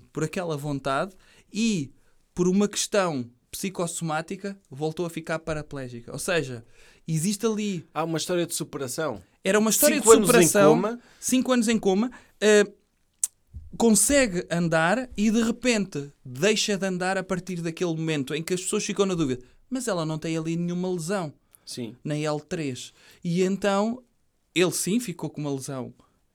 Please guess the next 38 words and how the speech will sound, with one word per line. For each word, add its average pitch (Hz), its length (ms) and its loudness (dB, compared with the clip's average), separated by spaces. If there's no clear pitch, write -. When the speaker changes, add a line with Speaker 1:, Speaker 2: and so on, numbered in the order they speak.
Speaker 2:
Uhum. 117 280 -14
Speaker 1:
que - 120 -4
o 139 60 2
incapacitou 135 920 -4
de 123 200 -12
viver, 151 500 -2
lá 123 140 -8
está, 127 260 -8
Speaker 2:
Sim. 180 120 -12
Speaker 1:
foi 143 140 2
decapitado, 151 920 -4
hum, 151 220 -4
e 190 80 0
provavelmente 214 580 0
foi 196 120 0
decapitado 180 560 -2
por 160 120 -6
uma 160 160 -2
razão 147 300 -6
ridícula: 135 640 -6
é 151 80 -8
que 165 160 -6
ele 147 300 -2
dentro 196 400 2
da 175 140 -2
água 165 160 -2
sempre 160 320 -6
foi 156 240 -4
bom, 185 360 -2
mas 160 240 -2
levantou-se 170 540 -2
para 170 140 -6
vir 170 180 -4
apanhar 170 420 -4
ar, 160 200 -4
sabe, 165 260 0
naquela 151 560 -2
Speaker 2:
Sim. - 40 -16